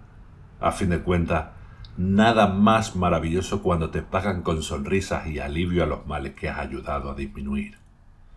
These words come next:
Ser masajista es convertirse en un profesional de la ayuda a las personas.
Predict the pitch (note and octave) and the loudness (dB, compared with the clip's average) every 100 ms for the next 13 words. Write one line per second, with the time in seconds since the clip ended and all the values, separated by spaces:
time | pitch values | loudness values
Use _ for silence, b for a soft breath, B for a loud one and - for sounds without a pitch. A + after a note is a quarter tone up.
0 | b b b b b b - - G#2 D#2 | b b b b b b -14 4 6 6
1 | D2+ - - G2+ - F2+ - - b b | 0 -4 0 0 2 0 -2 -8 b b
2 | b b G#2+ G#2+ C3 B2 A#2+ G#2 B2+ B2 | b b -2 0 0 4 4 4 2 0
3 | - - G#2+ G#2 B2+ B2+ B2 A2+ - G2 | -4 0 4 4 4 0 0 -2 0 2
4 | G2+ A2 G2+ F2 C#2+ C#2+ E2 D2 C2+ C2+ | 4 4 2 2 0 0 -2 0 -2 -2
5 | C#2 C#2+ - D2+ - - C2+ C#2 | -4 -8 -8 -10 -6 -6 -6 -6